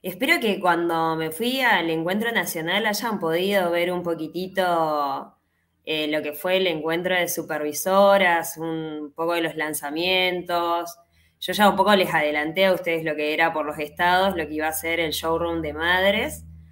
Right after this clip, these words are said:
Así que ahí después los voy a volver a compartir a los videitos de, de todo lo vivencial, de lo que fue de producto, de las muestras que tuvimos.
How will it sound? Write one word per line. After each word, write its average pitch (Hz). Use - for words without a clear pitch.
Así 160
que 147
ahí 156
después 214
los 214
voy 196
a 196
volver 180
a 196
compartir 180
a 190
los 185
videitos 170
de, 156
de 147
todo 185
lo 180
vivencial, 165
de 160
lo 151
que 147
fue 170
de 170
producto, 165
de 151
las 143
muestras 160
que 160
tuvimos. 180